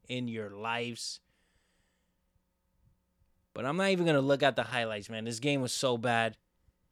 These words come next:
I'ma just read you my notes. So Tommy DeVito, an undrafted rookie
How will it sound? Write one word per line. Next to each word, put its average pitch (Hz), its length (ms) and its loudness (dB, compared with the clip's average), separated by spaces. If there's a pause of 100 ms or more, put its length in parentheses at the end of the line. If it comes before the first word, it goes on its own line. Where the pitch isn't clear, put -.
(180)
I'ma 131 160 -2
just 127 200 -2
read 131 220 2
you 123 60 2
my 117 180 2
notes. 107 400 -4 (160)
So 127 120 0
Tommy 196 340 4
DeVito, 160 480 6
an 123 80 2
undrafted 160 640 4
rookie 131 420 2